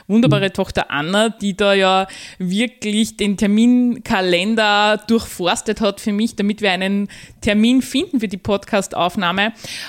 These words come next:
Speaker 1: Aber ich muss jetzt meine Hörer und Hörerinnen ja auch einmal mitnehmen, wie es überhaupt dazu gekommen ist. Also man muss sich das vorstellen, Creator ist das größte deutschsprachige Speaker- und Speakerinnen-Festival.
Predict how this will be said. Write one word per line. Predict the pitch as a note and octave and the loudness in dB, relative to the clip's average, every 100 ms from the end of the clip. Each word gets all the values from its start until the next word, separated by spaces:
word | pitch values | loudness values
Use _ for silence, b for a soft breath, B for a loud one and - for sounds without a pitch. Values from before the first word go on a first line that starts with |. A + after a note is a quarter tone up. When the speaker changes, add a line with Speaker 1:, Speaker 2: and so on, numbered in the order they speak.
| B | B
Speaker 1:
Aber | G#3+ A#3+ B3 - - _ - | -2 0 0 -2 -12 _ -2
ich | A#3+ | 2
muss | C4+ C#4 | 2 0
jetzt | A#3+ | -2
meine | A#3 A3+ A3+ - - | 0 2 0 0 0
Hörer | G#3+ A3 A#3+ | 2 2 2
und | A3 G#3 | 0 0
Hörerinnen | G#3+ G#3 A3 G#3+ A3+ G#3+ | 0 2 2 2 2 4
ja | G3+ F#3 D3+ | 2 0 2
auch | F#3 A3 | 0 0
einmal | G3 F#3 | -2 0
mitnehmen, | F#3+ A3 A3 G3 F#3 F#3+ F3 | 0 0 -2 -6 -4 -4 -4
wie | F#3 A3+ | -2 -2
es | A3+ - | -2 -4
überhaupt | G3+ G3 E3+ D#3 - | -4 -2 0 -2 -4
dazu | F3 E3+ | -8 -10
gekommen | - - D#3 C3+ - | -12 -10 -8 -8 -10
ist. | - - B B B B | -14 -20 B B B B
Also | B3 | 0
man | D4 D#4 | 0 2
muss | F4+ | 0
sich | F#4 | 0
das | C4+ - | -2 -4
vorstellen, | - G3 C#4 - C#4+ C4+ C#4 C#4 - - | -2 0 0 -2 0 0 0 -4 -6 -4
Creator | G#3+ G#3 C#4 - - | 0 0 0 0 -2
ist | G#3 | 0
das | A3+ - - | -4 -4 -4
größte | G3 G#3+ C4+ - - B3 B3 B B B - | 0 2 2 -2 0 2 0 B B B -2
deutschsprachige | F#3 A3+ A3+ - F#3+ - F#3+ F#3 F#3 G3 A3+ G#3 F#3+ F#3 - | 0 0 -2 -8 -8 -4 -2 0 0 -2 -4 -2 0 0 -2
Speaker- | - - A3+ A3+ G#3+ F#3 | -10 -4 -4 -2 -2 -2
und | F#3 | -4
Speakerinnen-Festival. | - - A3 G3+ F#3 F#3+ F#3+ F3+ F3+ _ _ - F3+ E3 - D#3+ D#3 C#3+ | -6 -6 -4 -4 -4 -4 -4 -6 -8 _ _ -6 -2 -2 -2 -2 -2 -2